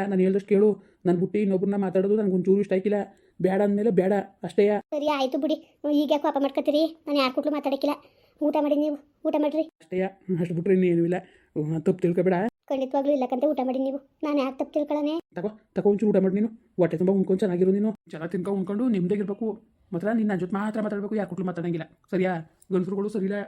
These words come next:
Speaker 1: ಬಣ್ ಬಣದ್ ಮಾತಾಡ್ಬಿಟ್ಟು, ಬಣ್ ಬಣದ್ ಮಾತಾಡ್ಬಿಟ್ಟು ಮುನ್ಸ್ ಕೆಡ್ಸ್ಬಿಡ್ತಾರೆ ನಿನ್ನ.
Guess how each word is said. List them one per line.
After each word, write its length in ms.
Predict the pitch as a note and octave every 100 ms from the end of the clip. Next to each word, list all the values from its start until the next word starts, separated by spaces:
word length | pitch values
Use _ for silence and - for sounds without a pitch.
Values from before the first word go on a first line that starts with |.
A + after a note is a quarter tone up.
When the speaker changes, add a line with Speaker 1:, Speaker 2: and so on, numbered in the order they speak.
| - -
Speaker 1:
ಬಣ್ 140 | E3 D#3
ಬಣದ್ 180 | F3+ F#3+
ಮಾತಾಡ್ಬಿಟ್ಟು, 420 | F3 F#3 F3 E3+ F3+ A3+ G3 _ _ _ _ _ -
ಬಣ್ 160 | F3 E3
ಬಣದ್ 180 | F3+ G3
ಮಾತಾಡ್ಬಿಟ್ಟು 400 | F3+ F3+ E3+ F#3+ A3 G3 F3+ F3 _ _ -
ಮುನ್ಸ್ 180 | F3+ F3
ಕೆಡ್ಸ್ಬಿಡ್ತಾರೆ 380 | F#3 G3+ G3+ G3+
ನಿನ್ನ. 140 | G#3